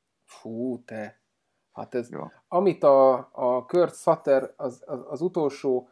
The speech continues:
Speaker 1: egy évadban végig szenvedett, azt itt az utolsó két részben, azt úgy odavert, hogy nem győztem
Speaker 2: Hát nagyon
Speaker 1: kapkodni a
Speaker 2: kemény,
Speaker 1: fejem.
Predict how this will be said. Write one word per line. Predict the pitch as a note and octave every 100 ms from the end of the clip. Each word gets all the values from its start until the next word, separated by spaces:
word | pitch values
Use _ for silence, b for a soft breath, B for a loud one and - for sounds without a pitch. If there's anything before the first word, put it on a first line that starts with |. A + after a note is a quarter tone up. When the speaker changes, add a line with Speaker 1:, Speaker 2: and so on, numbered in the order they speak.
| b b _
Speaker 1:
egy | E3 E3 E3
évadban | D#3 C#3+ C#3+ C3
végig | C#3+ C#3+ D#3+
szenvedett, | - F3 E3+ F3 F#3 F3 -
azt | - - -
itt | -
az | F3+
utolsó | F#3 F3+ E3 - F#3+
két | - E3+ E3+
részben, | E3 D#3+ D3 D#3+ D#3 B B D3
azt | - D#3 F#3+
úgy | F3+ E3
odavert, | D#3 D3 D3 C#3+
hogy | D3 C3+ - B B B B B B B B B _ _ _ _ _ _ _ _ -
nem | D3+
győztem | D3 F#2+ G#2+
Speaker 2:
Hát | G2+
nagyon | G#2+ F#2
Speaker 1:
kapkodni | E2 D3
a |
Speaker 2:
kemény, | E2+ D#3+
Speaker 1:
fejem. | C3+ B2+